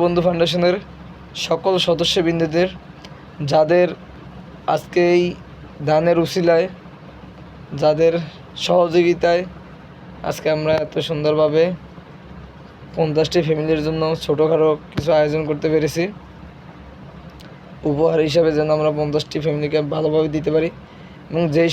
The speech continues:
সমস্ত আমাদের ভাইয়েরা সারা রাত্র ধরে শ্রম দিয়েছে, কেউ রাত্রে ঘুম যায়নি, এখন ফজর হয়ে গেছে, আলহামদুলিল্লাহ ফজর হওয়ার আগে আগেই আমাদের প্যাকেটিংয়ের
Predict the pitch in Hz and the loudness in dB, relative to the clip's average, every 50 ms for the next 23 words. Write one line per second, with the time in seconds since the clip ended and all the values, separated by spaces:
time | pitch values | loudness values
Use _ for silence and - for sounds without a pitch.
0 | 156 180 170 175 170 - - 185 180 175 170 160 160 160 156 165 165 160 147 151 | 2 0 0 -2 -4 -2 2 4 4 4 4 4 2 2 2 2 2 2 4 4
1 | 151 156 165 165 165 165 165 156 147 - - - - - - - - - - - | 4 6 6 6 6 6 4 4 2 -4 -12 -20 -20 -20 -20 -20 -18 -14 -8 -2
2 | - 170 160 165 165 170 160 165 165 165 - - 175 170 160 165 160 165 160 - | 2 2 4 4 4 4 4 4 4 2 2 0 0 2 2 2 0 0 -4 -4
3 | - - 170 160 165 165 156 165 165 160 165 - 160 160 170 165 - - - - | -2 0 0 2 2 2 2 2 2 2 2 0 0 0 0 -2 -8 -16 -20 -20
4 | - - - - - - - - - - - - - - - - - - - 175 | -20 -20 -20 -20 -20 -20 -20 -20 -20 -20 -18 -18 -18 -18 -20 -18 -10 -2 2 4
5 | 175 180 170 170 165 165 - 175 160 156 156 160 156 156 170 165 160 160 170 185 | 4 4 4 2 0 2 0 0 0 0 0 0 2 4 4 4 4 2 0 -2
6 | 196 185 - - - - - - - - - - - - - - - - - - | -4 -10 -14 -16 -18 -18 -18 -18 -18 -18 -18 -18 -18 -20 -20 -20 -20 -20 -20 -16
7 | - - - 151 139 165 160 165 165 160 160 151 151 165 165 165 165 160 165 165 | -8 -4 -2 0 0 0 0 0 0 -2 0 2 2 4 4 4 4 4 4 2
8 | 165 147 170 185 202 214 220 - - - - - 156 143 160 156 156 156 156 160 | 2 2 2 -2 -2 -2 -6 -12 -16 -12 -6 -4 -4 -2 -2 -2 -4 -2 0 2
9 | 160 156 139 151 156 156 151 160 165 151 156 160 165 165 165 165 160 156 160 165 | 2 2 0 -2 -2 0 2 2 2 4 4 4 4 4 2 0 0 2 2 2
10 | 165 156 170 180 170 165 160 160 156 170 190 233 254 - - - - - - - | 2 2 2 2 2 2 0 0 2 2 2 2 0 -4 -14 -20 -20 -20 -20 -20
11 | - - - - 151 151 143 160 156 160 165 165 165 165 | -20 -16 -8 -4 -2 -2 0 0 0 2 4 4 2 2